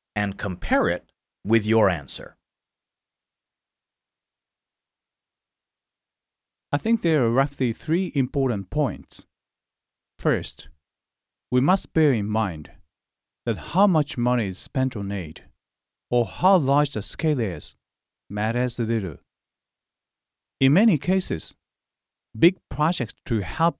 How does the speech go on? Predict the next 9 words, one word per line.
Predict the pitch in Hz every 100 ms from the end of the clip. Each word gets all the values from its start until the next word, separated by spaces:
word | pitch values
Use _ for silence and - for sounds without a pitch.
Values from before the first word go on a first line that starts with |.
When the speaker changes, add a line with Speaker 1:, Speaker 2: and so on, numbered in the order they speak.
| _
Speaker 2:
poor | - 143
people | 127 165 170 - 82 71 _ _ _ _ _ _ _ _ -
by | 87
rich | 92 123 156 -
companies | - 156 160 120 107 -
in | -
the | 104
developed | 92 98 113 - -
world, | 95 113 82 78